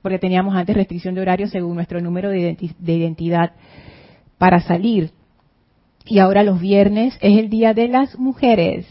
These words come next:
¿Qué significa eso? Que en Panamá lo que hicieron fue que unos días salen los, los varones y otros días salen las mujeres. Y entonces los viernes,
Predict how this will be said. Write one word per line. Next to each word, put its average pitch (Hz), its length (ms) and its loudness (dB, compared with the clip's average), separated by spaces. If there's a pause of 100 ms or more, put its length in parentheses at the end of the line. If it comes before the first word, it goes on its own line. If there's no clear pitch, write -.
¿Qué 214 120 4
significa 214 600 2
eso? 185 200 -2
Que 185 100 -4
en 185 80 -4
Panamá 180 420 0
lo 214 100 -4
que 190 80 -6
hicieron 185 340 -4
fue 196 220 -4
que 208 240 0
unos 220 240 -4
días 233 240 -2
salen 220 280 -2
los, 185 220 -6 (120)
los 180 180 -4
varones 240 480 -2 (380)
y 190 80 -4
otros 202 180 -2
días 202 180 2
salen 202 200 0
las 190 100 0
mujeres. 165 500 -2
Y 175 120 -4
entonces 180 340 -4
los 170 220 -4
viernes, 233 680 2